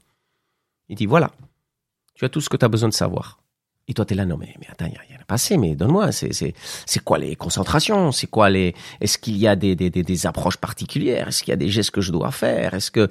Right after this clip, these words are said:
est-ce qu'il y a des respirations dans des rythmes, dans des ci, des ça ? Et j'en sais rien. Donne-moi les techniques secrètes, hein ? On est tous férus de secrets de maître. » Et le mec, il te dit, « Non, non, non, mais tu as tout, fais-le, et voilà. Et s'il se passe quelque chose, tu m'appelles. »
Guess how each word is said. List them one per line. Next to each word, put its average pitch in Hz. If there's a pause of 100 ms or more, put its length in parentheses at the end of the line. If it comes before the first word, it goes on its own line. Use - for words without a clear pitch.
(300)
est-ce -
qu'il 113
y 98
a 90
des 90
respirations -
dans 107
des 95
rythmes, 101
dans 85
des 113
ci, -
des 90
ça ? -
Et -
j'en -
sais -
rien. 180
Donne-moi 110
les 90
techniques -
secrètes, - (100)
hein ? 202 (240)
On 107
est 104
tous -
férus 120
de 101
secrets -
de 131
maître. » - (380)
Et 98
le 98
mec, 120
il -
te -
dit, « 147
Non, 226
non, 277
non, 277
mais -
tu -
as 135
tout, 285
fais-le, 185
et -
voilà. 240
Et 131
s'il 214
se -
passe 165
quelque 156
chose, 240
tu -
m'appelles. » 214